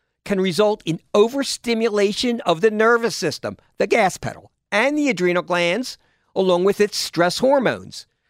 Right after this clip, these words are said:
The stressors can be emotional or physical.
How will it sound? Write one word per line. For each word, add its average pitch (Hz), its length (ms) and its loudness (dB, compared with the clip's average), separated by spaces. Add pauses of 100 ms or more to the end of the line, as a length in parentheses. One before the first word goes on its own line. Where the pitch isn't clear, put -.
(120)
The 185 80 -6
stressors 190 520 -2
can 233 140 0
be 240 120 -2
emotional 214 580 2
or 226 80 2
physical. 185 560 -6